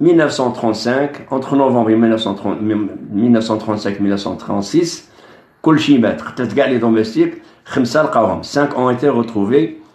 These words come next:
euh, dans les lieux de la, euh, de la résidence. Donc, au lieu de la Légion d'honneur, اللي كانت غتاخدها، داك الوسام اللي دايرين العبد قادر،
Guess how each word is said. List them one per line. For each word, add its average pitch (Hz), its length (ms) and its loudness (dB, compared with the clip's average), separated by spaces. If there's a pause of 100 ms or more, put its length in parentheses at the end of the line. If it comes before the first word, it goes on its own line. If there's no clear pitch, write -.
(400)
euh, 113 300 2
dans 120 160 2
les 120 140 4
lieux 147 180 4
de 123 100 0
la, 135 460 0 (140)
euh, 135 160 -4 (520)
de 120 100 -4
la 123 140 2
résidence. 101 720 -2 (300)
Donc, 165 320 2
au 156 80 4
lieu 220 200 4
de 185 100 4
la 170 160 4
Légion 143 320 2
d'honneur, 135 380 2
اللي 120 140 0
كانت 113 220 -2
غتاخدها، 107 800 -2
داك 107 180 -8
الوسام 98 640 0
اللي 92 160 -2
دايرين 95 260 -2
العبد 87 200 -10 (100)
قادر، 104 320 0